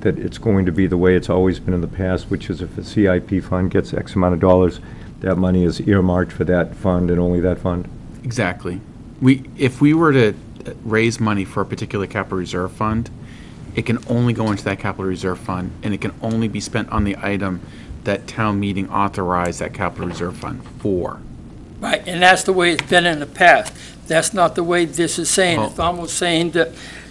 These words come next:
Speaker 3: capital reserve funds are now going into the operating budget, and the council will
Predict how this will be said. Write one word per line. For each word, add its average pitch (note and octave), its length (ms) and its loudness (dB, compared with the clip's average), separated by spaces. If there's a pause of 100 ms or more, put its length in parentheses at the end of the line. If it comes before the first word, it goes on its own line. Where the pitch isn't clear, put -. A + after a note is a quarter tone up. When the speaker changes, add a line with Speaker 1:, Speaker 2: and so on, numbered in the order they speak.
(100)
Speaker 3:
capital E3+ 400 6
reserve E3+ 480 4
funds E3+ 420 4
are C#3+ 60 -2
now E3 340 8 (140)
going F3 320 0
into D#3+ 240 0
the D#3+ 180 0
operating E3 600 0
budget, F3 500 2 (300)
and D3 80 -6
the C#3+ 60 -6
council F3 560 -2
will D#3 300 0